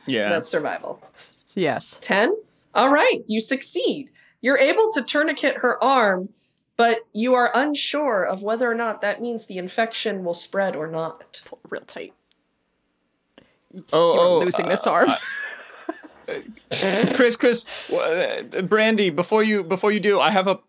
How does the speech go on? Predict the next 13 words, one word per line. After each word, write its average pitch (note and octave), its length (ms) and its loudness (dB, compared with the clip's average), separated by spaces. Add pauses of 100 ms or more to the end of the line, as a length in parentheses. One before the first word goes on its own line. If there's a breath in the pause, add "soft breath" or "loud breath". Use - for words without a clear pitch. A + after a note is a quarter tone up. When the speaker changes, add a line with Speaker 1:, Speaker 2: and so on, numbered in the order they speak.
Speaker 1:
pot - 280 0
of D3 200 0
e-, E3 120 -6 (140)
obnoxiously F#3 840 0
hot D3+ 300 2
water. D3+ 340 2
We D#3 140 -6
can G#3 180 -4
just G3 340 -2
sear F3 720 0 (800)
that C#3+ 240 0
wound E3 320 0
shut. - 520 -4